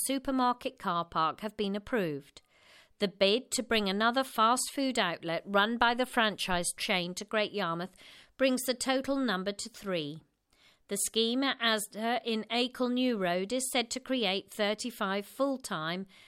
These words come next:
and thirty part-time jobs, according to the applicant. In determining the proposal,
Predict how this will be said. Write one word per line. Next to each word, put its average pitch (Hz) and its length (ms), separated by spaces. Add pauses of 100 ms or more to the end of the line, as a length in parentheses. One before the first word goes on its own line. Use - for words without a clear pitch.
(180)
and 226 180
thirty 240 480
part-time 214 720
jobs, 185 460
according 196 440
to 214 100
the 226 120
applicant. - 640 (640)
In 294 160
determining 330 640
the 240 80
proposal, 226 720